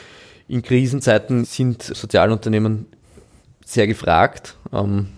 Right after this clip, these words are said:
ein bisschen noch, äh, mehr gefragt, als es jetzt in die Wirtschaft einbricht, dann sind viele Unternehmen, haben nicht so viel Nachfrage, aber Sozialunternehmen sind, äh, in bestimmten Bereichen einfach gefragt, wenn zum Beispiel in den Bereich der Arbeit geht, Arbeitslosenbetreuung,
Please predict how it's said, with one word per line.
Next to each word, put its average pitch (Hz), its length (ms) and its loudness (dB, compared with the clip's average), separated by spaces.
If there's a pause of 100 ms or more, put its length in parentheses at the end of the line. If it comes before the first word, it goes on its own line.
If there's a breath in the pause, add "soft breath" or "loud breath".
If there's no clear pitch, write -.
ein 107 180 -4
bisschen 104 560 -2 (140)
noch, 101 380 -4
äh, 110 160 -4 (100)
mehr 98 520 0
gefragt, 101 360 0
als 98 140 -2
es 101 100 -2
jetzt 101 160 -2
in 98 80 -4
die 98 120 0
Wirtschaft 113 300 0
einbricht, 104 580 -2
dann 101 200 2
sind 104 220 -2
viele 104 240 -2
Unternehmen, 104 500 -2
haben 104 280 -2
nicht 101 180 -6
so 107 80 -6
viel 104 120 -4
Nachfrage, 101 440 0
aber - 500 -4
Sozialunternehmen 98 800 4
sind, 98 340 -6
äh, 101 220 4
in 101 240 -4 (180)
bestimmten 104 380 -4
Bereichen 92 380 2
einfach 95 240 -4
gefragt, - 480 -4 (480 loud breath)
wenn 90 180 0
zum - 140 -10
Beispiel - 240 -4
in 98 60 0
den 95 80 0
Bereich 95 400 0
der - 120 2
Arbeit 82 380 0
geht, - 320 -2 (120)
Arbeitslosenbetreuung, 92 1080 0